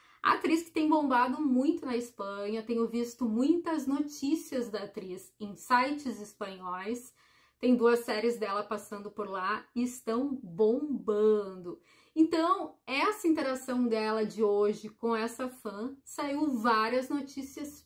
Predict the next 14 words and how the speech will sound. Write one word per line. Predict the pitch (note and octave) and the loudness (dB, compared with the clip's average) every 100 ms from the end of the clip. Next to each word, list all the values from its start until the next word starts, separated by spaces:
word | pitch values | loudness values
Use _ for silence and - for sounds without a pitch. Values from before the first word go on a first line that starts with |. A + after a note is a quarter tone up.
| _ | _
principalmente | F4 G4 A#4 - - E4 C4+ B3 C#4 C#4+ - - | 0 0 0 0 2 4 4 0 0 -2 -6 -6
em | C#4 C#4+ | 0 2
revistas | D4+ A#3 A#3 C4+ B3 | 2 0 -4 -4 -4
espanholas. | B3 - D4 D4+ A#3 G3+ F3+ F#3+ - - _ _ - | -4 -4 -4 -2 0 0 -2 -8 -18 -20 _ _ -4
Isso | C4+ E4 | -2 2
me | D4 | 4
chamou | D4 D4 C4+ | 4 2 2
a | C4+ | 0
atenção, | D#4 D4+ D#4+ - G#3+ G#3 - _ _ _ - | -2 -2 -2 -2 -4 -6 -10 _ _ _ -4
porque | - | 2
as | D#4+ D#4+ | 2 4
notícias | E4 E4 E4 G4+ E4 | 0 0 -4 -2 0
na | D#4+ D#4+ | 2 2
Turquia | E4 D4+ - C#4+ D#4 E4+ | -2 -4 -4 0 0 0